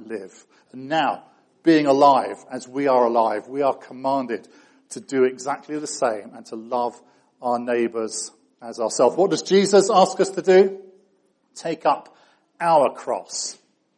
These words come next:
Take up that path of pain and suffering, of opposition, of ridicule, to give our lives in service to him and to follow his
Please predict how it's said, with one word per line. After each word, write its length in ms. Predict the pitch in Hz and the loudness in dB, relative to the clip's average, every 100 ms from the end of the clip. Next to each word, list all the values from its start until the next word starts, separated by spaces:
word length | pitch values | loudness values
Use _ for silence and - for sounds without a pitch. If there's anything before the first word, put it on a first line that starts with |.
| _ _ _ | _ _ _
Take 300 | 170 160 165 | -14 -10 -10
up 180 | - | -10
that 220 | - 127 - | -10 -12 -10
path 480 | 127 107 98 - _ _ _ - | -8 -8 -10 -20 _ _ _ -12
of 200 | 117 - | -12 -10
pain 400 | 165 160 160 147 | -4 -2 -2 -6
and 140 | 117 | -8
suffering, 580 | - 165 - - 147 135 | -10 -10 -12 -4 -4 -4
of 80 | - 143 | -8 -6
opposition, 760 | 143 151 120 156 - 151 147 - - _ | -4 -6 -4 -4 0 0 0 -6 -20 _
of 240 | 151 120 139 | -6 -2 -2
ridicule, 500 | 151 - 160 156 147 | -2 -4 -2 0 -2
to 120 | 151 | -2
give 240 | 196 190 - | 0 0 -2
our 280 | 196 214 185 | -10 -6 -6
lives 640 | 131 131 107 98 101 - - _ _ - | -2 -2 -4 -10 -16 -18 -20 _ _ -14
in 140 | 135 | -10
service 720 | 113 - 165 156 127 110 - | -6 -6 -4 -4 -6 -8 -14
to 140 | - - - | -16 -20 -16
him 240 | 202 135 101 _ _ _ _ - | -10 -10 -12 _ _ _ _ -18
and 120 | 123 | -18
to 100 | - | -18
follow 460 | - - 123 113 113 _ _ _ | -16 -10 -6 -6 -8 _ _ _
his 380 | - 117 107 | -14 -12 -12